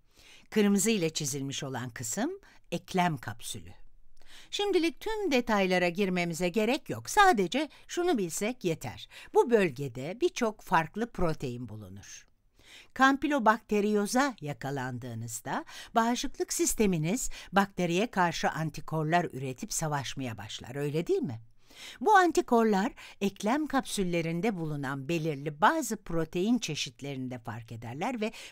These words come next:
bağışıklık hücreleri eklem kapsülüne hücum etmeye başlar. Bu durumda reaktif artrit adı verilen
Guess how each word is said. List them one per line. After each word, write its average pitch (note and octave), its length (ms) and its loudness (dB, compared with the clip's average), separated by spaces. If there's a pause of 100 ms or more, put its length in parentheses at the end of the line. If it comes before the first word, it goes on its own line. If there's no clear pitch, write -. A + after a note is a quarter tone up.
bağışıklık A3 680 2
hücreleri C#3+ 720 -2 (300)
eklem D4 420 0
kapsülüne A#3 680 0 (260)
hücum G#3+ 440 -2
etmeye C#3 460 -8
başlar. - 580 -10 (600)
Bu C4 140 2
durumda F#3+ 600 2 (380)
reaktif F3 640 0 (160)
artrit F3 720 -4
adı A#2+ 300 -12
verilen B2 720 -6